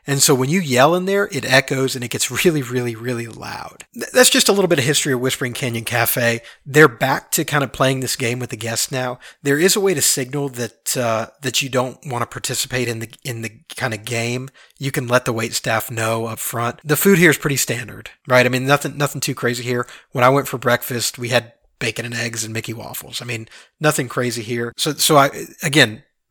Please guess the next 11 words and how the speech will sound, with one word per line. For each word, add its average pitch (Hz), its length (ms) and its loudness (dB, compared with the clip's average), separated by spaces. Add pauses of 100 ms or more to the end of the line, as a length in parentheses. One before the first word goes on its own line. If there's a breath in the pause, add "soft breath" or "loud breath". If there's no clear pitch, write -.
food 156 240 2
is 127 140 -2
not, 120 440 -2
uh, 113 340 -4 (500 soft breath)
not 135 160 -2
really 131 180 0
a 120 60 -4
big 117 180 -6
deal 131 220 -12
here, 110 180 -8
but, 117 180 -6